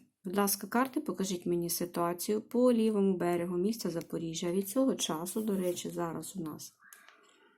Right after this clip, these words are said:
чотирнадцята п'ятдесят три. Будь ласка, покажіть мені карти, плюс двадцять чотири години від цього часу, чи яка буде ситуація у нас, е, по лівому берегу міста Запоріжжя з ракетними ударами,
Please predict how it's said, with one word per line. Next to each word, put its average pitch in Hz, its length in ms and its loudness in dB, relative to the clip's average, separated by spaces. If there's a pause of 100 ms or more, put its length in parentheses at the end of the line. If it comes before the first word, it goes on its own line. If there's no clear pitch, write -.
(760)
чотирнадцята 175 800 -4
п'ятдесят - 560 -6
три. 269 240 2 (640)
Будь 180 160 -4
ласка, 180 300 2
покажіть 175 480 -2
мені 165 280 -4
карти, 262 720 2
плюс 180 200 2
двадцять 160 320 -2
чотири 160 320 -2
години 226 440 4
від 302 120 0
цього 262 240 0
часу, 220 460 0
чи 180 520 -2
яка 190 300 2
буде 165 240 0
ситуація 196 720 0
у 226 100 -2
нас, 165 600 -4
е, 160 240 -6 (640)
по 180 100 -2
лівому 165 320 0
берегу 196 840 0
міста 175 300 -4
Запоріжжя 175 580 -2
з 175 80 -6
ракетними 160 580 -4
ударами, 190 760 0